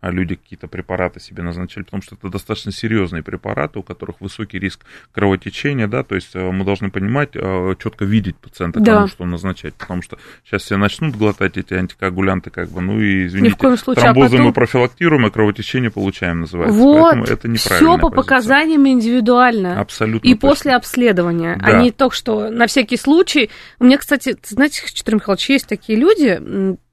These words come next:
Speaker 2: причём среди врачей, не поверите, знакомые,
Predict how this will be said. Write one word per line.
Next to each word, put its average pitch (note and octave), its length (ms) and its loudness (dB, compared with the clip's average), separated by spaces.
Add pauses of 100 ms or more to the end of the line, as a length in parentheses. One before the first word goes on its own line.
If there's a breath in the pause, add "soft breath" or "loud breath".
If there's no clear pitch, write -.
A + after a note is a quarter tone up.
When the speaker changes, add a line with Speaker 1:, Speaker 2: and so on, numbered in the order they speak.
Speaker 2:
причём B3 300 0
среди B3+ 260 0
врачей, C4 400 2
не G#3 120 0
поверите, F3+ 640 -6
знакомые, A3 600 0